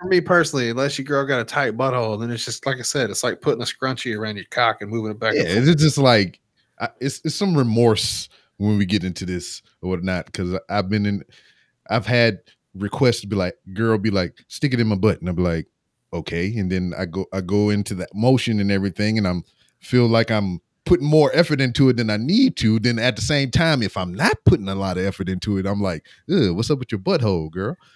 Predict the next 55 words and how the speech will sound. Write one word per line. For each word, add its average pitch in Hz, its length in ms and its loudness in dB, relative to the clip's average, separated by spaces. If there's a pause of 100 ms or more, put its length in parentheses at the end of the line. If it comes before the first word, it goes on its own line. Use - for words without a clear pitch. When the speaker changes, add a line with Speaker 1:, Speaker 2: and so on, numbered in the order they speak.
(160)
Speaker 2:
You 117 120 2
know? 131 120 4
Speaker 1:
Yeah. 151 140 4
Speaker 2:
So 139 280 2 (280)
maybe 156 200 4
she 247 140 2
walking 156 340 4
around, 104 320 0
got 98 140 -2
the 101 40 -4
bird 98 360 2
situation 90 560 -10
going 82 260 -10
on. 76 220 -10
I 113 100 -2
don't 175 180 0
know. 262 300 -2 (260)
It's 139 120 0
Speaker 1:
She's 127 80 -4
Speaker 2:
just 139 140 2
Speaker 1:
stretching 123 320 2
Speaker 2:
like 156 140 -2
Speaker 1:
it 185 120 -2
out - 80 -4
for - 160 -6
you. 135 300 -2
She's 113 300 -6
just 110 160 -10
like, 110 180 -6
"I'm 107 100 -16
gonna 120 160 -8
sit 123 200 -4
on 123 160 -6
this 127 160 -8
fucking 135 320 -6
parking 147 380 0
cone 104 340 -8
for 101 200 -8
half 98 240 -2
a 92 60 -10
day 104 420 -2
to 127 100 -4
make 120 240 -2
sure 123 140 -4
that 113 140 -2
B-Rob 113 440 -2
doesn't 110 240 -6
turn 107 240 -6
my 113 160 -4
fucking 143 320 -12
guts 190 240 -6
out." - 240 -8 (200)
<laughs> 104 100 -6 (540)
Speaker 2:
You - 120 -10
know? 269 80 -10